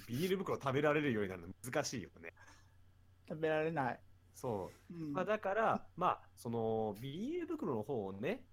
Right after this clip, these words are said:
Speaker 1: あの、なんとかして食べられる素材、
Speaker 2: うん。
Speaker 1: だから、微生物が分解できる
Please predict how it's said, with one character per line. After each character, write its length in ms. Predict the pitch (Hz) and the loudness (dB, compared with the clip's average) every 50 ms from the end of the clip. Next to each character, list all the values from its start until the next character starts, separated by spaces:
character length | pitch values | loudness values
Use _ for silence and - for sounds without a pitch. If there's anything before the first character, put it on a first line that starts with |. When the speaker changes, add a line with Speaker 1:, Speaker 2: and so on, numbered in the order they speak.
| - | -12
Speaker 1:
あ 80 | - 107 | -10 -6
の、 160 | 104 101 98 | -4 -4 -2
な 120 | 98 120 127 | 0 0 0
ん 100 | 117 104 | 0 -2
と 120 | - 98 | -6 -8
か 140 | - 85 82 | -8 -8 -12
し 160 | - - - | -12 -10 -4
て 340 | - 240 240 160 98 - - - - - | 0 2 2 2 0 0 -6 -20 -20 -14
食 120 | - - | -8 -6
べ 40 | 110 | -2
ら 120 | 117 139 135 | 0 2 2
れ 100 | 143 135 | 2 0
る 120 | 117 95 | 0 -2
素 280 | 92 90 92 92 98 101 | -4 -6 -8 -10 -10 -10
材、 120 | 104 113 120 | -8 -8 -8
Speaker 2:
う 20 | |
ん。 40 | 117 | -8
Speaker 1:
だ 80 | 131 120 | -8 -10
か 120 | - 113 | -8 -8
ら、 260 | 92 87 82 80 - - - - | -6 -6 -8 -10 -14 -18 -20 -20
微 80 | 85 87 | -18 -12
生 200 | - 120 113 92 | -6 -6 -4 -6
物 200 | 85 - - 87 | -6 -10 -12 -14
が 80 | - | -14
分 240 | - - 123 165 180 | -8 -6 -6 -6 -4
解 180 | - 220 214 214 | -4 -2 -2 -2
で 140 | 220 214 | -2 -4
き 140 | 214 - 214 | -4 -2 -2
る 200 | 185 151 - - | -2 -2 -2 -4